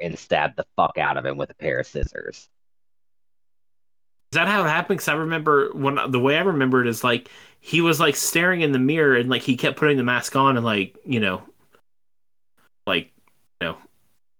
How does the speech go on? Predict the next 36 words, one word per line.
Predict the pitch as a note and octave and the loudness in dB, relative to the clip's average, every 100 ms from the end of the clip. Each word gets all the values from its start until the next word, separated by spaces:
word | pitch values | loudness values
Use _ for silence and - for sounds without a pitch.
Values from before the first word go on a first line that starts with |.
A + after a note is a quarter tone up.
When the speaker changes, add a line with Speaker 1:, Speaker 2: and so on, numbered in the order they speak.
| _ _ A2+ | _ _ -4
Speaker 2:
in, | G#2 F#2 | -4 -4
like, | F#2 F2+ - _ _ _ _ _ _ _ _ _ - | -6 -6 -10 _ _ _ _ _ _ _ _ _ -20
you | - | -18
know, | - - | -18 -14
making | - A#2 C3 A2+ G#2+ G2+ F#2 | -4 0 0 0 -2 -4 -4
noises | A2 B2+ C3+ A#2+ G#2+ | 0 2 2 0 -2
and, | G#2+ G2 | -4 -4
like, | F#2+ | -4
faces | - C3 C3 A2 | 0 0 0 -2
in | G#2+ | -2
the | G#2 | -2
mirror | A2 B2+ A2 G#2 | 0 2 2 0
or | G#2 | 0
whatever, | G2+ G2 F#2 F2+ | -2 -2 -2 -4
and | F2+ F2+ - - | -6 -10 -14 -6
then | A2 G2+ | -4 -4
he | - - | -4 -2
heard | G#2+ G2+ | 2 0
someone | - G2+ | -2 -4
knock | G2+ G2 | -2 -4
on | G2+ | -4
the | F#2+ | -4
door. | G2 F#2+ F#2 | -2 -2 -2
I | G#2+ | 0
mean, | B2 A#2+ | 0 2
maybe | C#3+ D#3 | 2 2
I'm | A#2+ A2 F#2+ | 0 -2 -2
remembering | G#2 A#2 B2 F#2+ | -2 0 -2 -2
it, | F2+ | -4
remembering | - G#2+ G#2+ G#2 G2 A#2 A#2+ G2+ F2+ | -6 -6 -4 -2 -4 -4 -4 -6 -8
it | D#2+ | -8
wrong. | F2 F2 E2 F2+ _ - - - _ _ _ _ | -8 -8 -10 -14 _ -20 -20 -20 _ _ _ _
It's | - - | -12 -4
like | G#2+ | -4
he | - A2+ G#2 | 0 0 0
was, | G2 F2+ - | -2 -4 -6